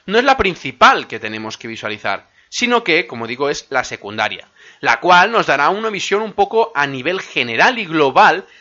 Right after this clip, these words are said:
de lo que nos interesa ver para este tipo de operativa. En el caso de que sea un day trader, es decir, intradiario, no nos fijaremos en la tendencia primaria,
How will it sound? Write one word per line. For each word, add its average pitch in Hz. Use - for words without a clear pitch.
de 135
lo 104
que 101
nos -
interesa 117
ver 170
para 185
este 208
tipo 202
de 139
operativa. 107
En 196
el 214
caso 277
de 330
que 220
sea 202
un 170
day 123
trader, 131
es 139
decir, 143
intradiario, 131
no 208
nos 320
fijaremos 202
en 139
la 127
tendencia 117
primaria, 101